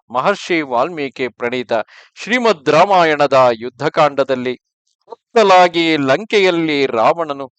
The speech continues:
ಹನುಮಂತನು ನಡೆಸಿ ಹೋದ ಕಾರ್ಯಗಳಿಗಾಗಿ ಚಿಂತಿಸುತ್ತಾ, ಮುಂದೆ ಶತ್ರುಗಳು ದಂಡೆತ್ತಿ ಬರುವುದಕ್ಕೆ ಮೊದಲು ತಾನು ಮಾಡಬೇಕಾದ ಸನ್ನಾಹಗಳನ್ನು ಕುರಿತು ತನ್ನ ಮಂತ್ರಿಗಳೊಡನೆ ಆಲೋಚಿಸಿದುದು ಎಂಬ ಆರನೆಯ ಸರ್ಗಕ್ಕೆ ಸ್ವಾಗತ.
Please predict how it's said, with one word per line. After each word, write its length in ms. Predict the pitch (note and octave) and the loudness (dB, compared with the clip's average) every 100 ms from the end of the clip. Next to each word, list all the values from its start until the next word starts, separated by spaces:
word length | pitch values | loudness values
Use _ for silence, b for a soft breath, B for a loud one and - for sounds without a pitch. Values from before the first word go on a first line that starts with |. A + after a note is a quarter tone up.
| _ _ | _ _
ಹನುಮಂತನು 840 | - B3 C4+ A#3+ G#3+ G3 F#3+ F#3 F3 | -8 -4 0 0 0 0 2 2 0
ನಡೆಸಿ 340 | C#3+ F#3+ A3+ | 0 -2 -2
ಹೋದ 320 | F#3 F#3 D#3+ | -2 2 2
ಕಾರ್ಯಗಳಿಗಾಗಿ 1000 | D3+ B2+ D3+ G3+ E3+ E3 D#3 D3+ D3 C#3+ | 2 2 2 2 0 0 2 2 2 -4
ಚಿಂತಿಸುತ್ತಾ, 760 | C3+ - C#3+ F3+ D#3+ D3+ - C#3+ B2 B B B B _ | -10 -14 -16 -14 -14 -10 -2 -2 -2 B B B B _
ಮುಂದೆ 480 | A#3 C#4+ C4 B3+ A3+ | -6 -4 0 2 2
ಶತ್ರುಗಳು 640 | - G#3+ - B3+ A3 G3+ F#3 | 0 -4 -2 -2 2 2 2
ದಂಡೆತ್ತಿ 460 | D3+ E3+ A#3 - A#3 | 0 0 0 -2 -2
ಬರುವುದಕ್ಕೆ 640 | G3+ A3 G#3+ G3+ F#3+ G3+ | -2 0 0 0 0 -4
ಮೊದಲು 560 | F3 D#3 F3+ G3 F#3 F3 - | -2 0 0 0 0 -2 2
ತಾನು 300 | E3 E3+ E3 | 4 4 2
ಮಾಡಬೇಕಾದ 800 | C#3+ G3 G#3+ F3+ E3 E3 D#3+ D3+ | 2 2 2 0 0 2 2 0
ಸನ್ನಾಹಗಳನ್ನು 840 | - F3 G#3 F#3+ E3 D#3 D#3 D3 | -2 -2 2 2 2 0 -2 -4
ಕುರಿತು 500 | C3+ D3 D3+ - C3 D3+ | -8 -8 -8 -10 -12 -6
ತನ್ನ 220 | - D#3 D3+ | -6 -2 -2
ಮಂತ್ರಿಗಳೊಡನೆ 840 | C#3 D#3+ F#3 F3 E3 D#3 D3+ C#3+ C3+ - | -2 -4 -4 -2 0 0 -4 -4 -6 -4
ಆಲೋಚಿಸಿದುದು 920 | A#2+ F3+ A3+ A#3+ G3 F#3 D#3+ D3+ C#3+ C3 _ _ | -4 -4 -6 -8 -10 -8 -8 -8 -10 -10 _ _
ಎಂಬ 240 | C#3+ C#3+ B2+ - - | -10 -8 -8 -10 -6
ಆರನೆಯ 580 | A2 F3+ G3 D#3 C#3 B2+ B2 A2+ | 0 2 2 0 -2 0 0 -2
ಸರ್ಗಕ್ಕೆ 680 | B2 A#2+ B2 A#2 _ A2+ G#2+ | -6 -6 -6 -8 _ -10 -10
ಸ್ವಾಗತ. 480 | - A2+ A2+ A2+ | -10 -8 -8 -8